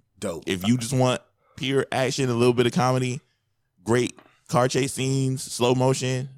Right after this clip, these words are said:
Speaker 2: great. Uh, slept on, sleeper heat, Mister In Between by F X.
Speaker 1: Okay.
Speaker 2: It is about a divorced bouncer hitman <laughs> in Australia. That itself is,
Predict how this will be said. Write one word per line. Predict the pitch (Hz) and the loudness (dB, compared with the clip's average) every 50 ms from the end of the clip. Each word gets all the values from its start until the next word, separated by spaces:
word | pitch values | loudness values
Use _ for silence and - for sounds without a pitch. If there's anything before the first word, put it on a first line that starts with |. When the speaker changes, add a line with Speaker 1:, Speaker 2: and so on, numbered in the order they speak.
| _ _ _ _ | _ _ _ _
Speaker 2:
great. | - 101 85 71 - - _ _ _ _ _ _ _ _ _ _ _ _ _ _ - - - - - - | -2 -2 -2 -2 -4 -8 _ _ _ _ _ _ _ _ _ _ _ _ _ _ -20 -20 -20 -16 -8 -6
Uh, | 190 202 196 95 90 - - | -4 -2 0 0 -2 -2 -4
slept | - - - 139 143 185 - | -6 -4 -2 -2 -2 -2 -2
on, | 147 147 151 151 147 147 147 151 156 - - - - _ - | 0 0 2 2 2 0 -2 -4 -6 -8 -12 -20 -20 _ -14
sleeper | - - 147 156 147 151 151 | -6 0 0 0 2 2 -2
heat, | 147 - - 151 151 147 - - - - - _ _ _ _ _ | -2 -2 -6 -8 -10 -10 -12 -12 -12 -14 -14 _ _ _ _ _
Mister | 90 98 117 147 - - 131 | -4 -2 -2 -2 0 0 0
In | 101 123 131 | 0 0 0
Between | 127 - - - 127 123 127 127 123 120 120 120 - - | -2 -2 -2 -2 -2 -2 -2 -2 -4 -4 -6 -10 -12 -10
by | - - 98 92 73 | -4 -4 -2 -2 0
F | 92 101 - - | -2 -4 -4 -4
X. | 110 120 120 - - - - - _ - _ - | -4 -4 -4 -6 -8 -12 -12 -14 _ -20 _ -10
Speaker 1:
Okay. | 90 80 87 | -8 -4 -2
Speaker 2:
It | - 85 92 | -2 -2 -2
is | 90 82 | -2 -2
about | 92 87 90 82 87 87 87 87 87 85 - - | -4 -4 -2 -4 -4 -4 -2 -2 -2 -2 -2 -2
a | - 90 87 | -4 -4 -4
divorced | 80 90 85 85 85 92 95 107 110 110 104 104 - - - - - - _ _ _ _ _ _ _ _ _ _ _ | -4 -6 -6 -6 -2 2 4 4 4 4 2 0 -4 -8 -12 -16 -16 -18 _ _ _ _ _ _ _ _ _ _ _
bouncer | - 80 90 92 92 95 92 - - 95 87 87 | -12 -8 -4 -2 -2 -2 -4 -2 -2 -2 -2 -2
hitman | 90 - - 98 - - 90 87 87 85 85 82 82 82 82 80 - - _ _ - 123 - - - 151 143 | -4 -4 -4 -4 -4 -4 -6 -6 -4 -4 -4 -4 -6 -6 -8 -10 -12 -16 _ _ -10 -10 -10 -6 -4 -4 -4
<laughs> | - 139 - - - - 117 - | -4 -6 -10 -10 -8 -8 -8 -6
in | - 110 110 101 | -4 -2 0 2
Australia. | 101 104 107 - 147 135 127 104 82 65 - - _ _ _ _ _ - - 120 - - | 2 0 0 0 0 0 0 0 -2 -4 -6 -10 _ _ _ _ _ -20 -20 -20 -12 -4
That | 87 92 92 95 92 - - _ _ _ _ _ - - | -2 -2 0 0 -2 -4 -8 _ _ _ _ _ -4 -2
itself | 113 113 - - - - - - - 104 98 90 87 85 - _ _ _ _ _ _ _ _ _ _ - | -2 -2 -2 -6 -10 -10 -8 -4 -2 -2 0 0 -2 -4 -8 _ _ _ _ _ _ _ _ _ _ -8
is, | 92 95 92 92 90 87 85 - - - | -6 -4 -2 -2 -2 -4 -4 -8 -12 -16